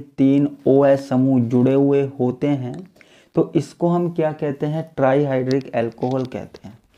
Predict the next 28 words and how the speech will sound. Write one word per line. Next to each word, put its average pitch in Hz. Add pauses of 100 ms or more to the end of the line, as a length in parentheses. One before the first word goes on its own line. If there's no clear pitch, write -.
(320)
क्या 143
कहते 139
हैं? 139 (480)
ट्राइहाइड्रिक 131
अल्कोहल 120 (360)
कहते 123
हैं, - (540)
है 143
ना। 147 (400)
एक, 131
दो, 127
तीन, - (920)
तीन 147
हो 147
गया, 151
ये 156 (1800)
क्लियर 156
है। 165 (400)
इसका 190
जो 196
नाम 151
है 156
ना, 165
इसका 170
जो 170
सामान्य 143
नाम 147
है 135